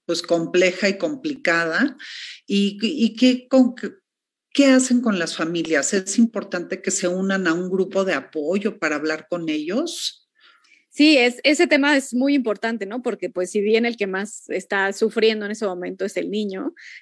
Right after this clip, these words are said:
Speaker 2: pues es una noticia y una situación que le da vuelta a la vida de la familia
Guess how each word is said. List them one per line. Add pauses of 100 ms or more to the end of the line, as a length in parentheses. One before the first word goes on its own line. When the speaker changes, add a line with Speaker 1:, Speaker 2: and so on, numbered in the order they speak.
(120)
Speaker 2:
pues
es
una
noticia
y
una
situación
que
le
da
vuelta
a
la
vida
de
la
familia